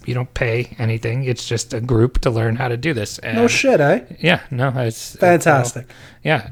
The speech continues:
Speaker 1: and, uh,
Speaker 2: I'm excited.
Speaker 1: it's pretty cool. And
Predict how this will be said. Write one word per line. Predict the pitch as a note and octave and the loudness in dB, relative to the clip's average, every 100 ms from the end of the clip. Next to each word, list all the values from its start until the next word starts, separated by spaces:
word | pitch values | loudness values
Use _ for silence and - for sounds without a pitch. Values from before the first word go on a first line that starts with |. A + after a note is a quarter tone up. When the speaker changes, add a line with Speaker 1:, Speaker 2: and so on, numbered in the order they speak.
| - | -8
Speaker 1:
and, | B2 B2+ B2 A#2+ | -4 -2 -2 -2
uh, | B2 B2 A#2+ | -2 0 -2
Speaker 2:
I'm | C#3+ | 0
excited. | C#3+ - D#3+ C#3+ B2 - - | 0 2 4 4 2 -2 -8
Speaker 1:
it's | C#3+ C3+ | -6 -4
pretty | - E3 | 0 0
cool. | C3+ E3 E3 A2+ | 2 2 2 2
And | D3+ D#3 | 0 0